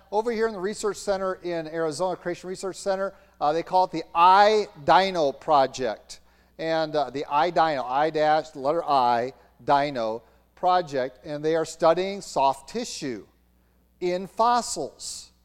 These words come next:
which is huge. And it used to be just, uh, in amber. They used to talk about being in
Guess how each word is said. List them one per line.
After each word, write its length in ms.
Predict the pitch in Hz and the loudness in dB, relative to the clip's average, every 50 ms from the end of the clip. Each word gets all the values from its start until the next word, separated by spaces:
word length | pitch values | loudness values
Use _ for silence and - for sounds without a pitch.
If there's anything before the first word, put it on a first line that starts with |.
| _ _ _ _ _ _ _ _ _ | _ _ _ _ _ _ _ _ _
which 300 | - 151 165 156 - 180 | -6 -6 -6 -6 -4 -6
is 200 | 175 180 160 - | -6 -6 -6 -10
huge. 960 | - - - - - 220 233 247 254 254 240 208 151 123 110 110 - - - _ | -16 -18 -20 -18 -14 -10 -8 -8 -6 -4 -4 -4 -6 -6 -8 -18 -20 -20 -20 _
And 160 | 160 160 160 160 | -10 -8 -8 -8
it 60 | 165 | -8
used 240 | 220 262 - - - | -8 -10 -10 -12 -12
to 40 | |
be 140 | 208 208 190 | -10 -10 -10
just, 500 | 160 143 170 185 185 180 175 - - - | -8 -2 0 0 0 0 -2 -6 -10 -4
uh, 300 | 190 165 160 151 143 139 - - | 0 2 4 4 2 2 0 -6
in 160 | 160 147 139 - - | -10 -12 -12 -10 -10
amber. 640 | 156 170 175 185 190 175 143 135 120 110 101 104 | -8 -6 -6 -6 -6 -4 -4 -2 -2 -2 -4 -6
They 80 | 117 127 | -8 -10
used 160 | 135 127 - | -10 -10 -14
to 60 | - | -12
talk 200 | - 147 156 - | -8 -8 -6 -4
about 240 | - 151 135 131 135 | -2 -4 -4 -4 -6
being 160 | 143 139 135 | -10 -10 -10
in 120 | 131 123 | -12 -14